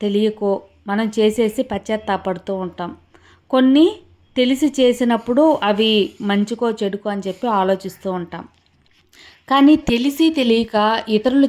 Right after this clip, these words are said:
చేసే మంచి పని మీద మనం అభాండాలు వేసినా, వాళ్ళని ఏదో ఒక కించపరిచినట్టు మాట్లాడినా, వాళ్ళని తక్కువ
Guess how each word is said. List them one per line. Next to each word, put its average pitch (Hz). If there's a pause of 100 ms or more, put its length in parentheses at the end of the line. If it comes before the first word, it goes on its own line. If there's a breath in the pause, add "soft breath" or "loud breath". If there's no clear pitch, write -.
చేసే 233
మంచి 208
పని 262
మీద 226 (260)
మనం 196
అభాండాలు 202
వేసినా, 190
వాళ్ళని 180
ఏదో 180
ఒక 214 (440 loud breath)
కించపరిచినట్టు 247
మాట్లాడినా, 196
వాళ్ళని 190
తక్కువ 185